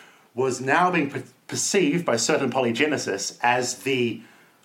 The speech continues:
origin place of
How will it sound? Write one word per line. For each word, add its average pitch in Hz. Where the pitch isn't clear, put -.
origin 127
place 98
of 143